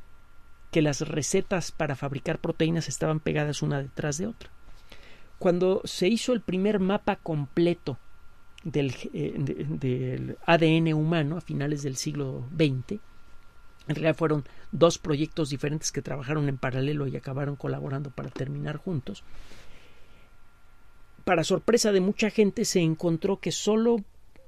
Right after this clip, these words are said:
el cinco por ciento o una cosa así del A D N tiene grabada información verdaderamente genética. Solamente como en el cinco por ciento de la molécula de A D N se encuentra grabada información para fabricar proteínas.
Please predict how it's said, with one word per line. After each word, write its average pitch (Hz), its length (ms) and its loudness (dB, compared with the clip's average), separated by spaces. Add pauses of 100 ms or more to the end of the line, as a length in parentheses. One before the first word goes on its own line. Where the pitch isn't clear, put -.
(100)
el 180 220 -8
cinco - 880 0
por 196 220 0
ciento 226 500 2
o 202 60 4
una 202 180 0
cosa 202 280 -4
así 214 180 -2
del 180 200 2
A 196 120 4
D 180 220 6
N 190 220 0 (640)
tiene 175 260 2
grabada 151 500 -2 (400)
información 131 560 -2
verdaderamente 143 640 -4
genética. - 540 -10 (560)
Solamente 196 540 6
como 156 200 -2
en 143 80 4
el 147 140 0
cinco 214 320 2
por 160 240 -2
ciento 185 420 0
de 156 140 0
la 135 100 2
molécula 151 500 2
de 156 120 2
A 156 80 0
D 160 120 2
N 160 200 0
se - 120 -6
encuentra 156 440 -2
grabada 143 260 -2
información 151 460 -4
para 143 160 -6
fabricar 143 420 -8
proteínas. 202 500 -2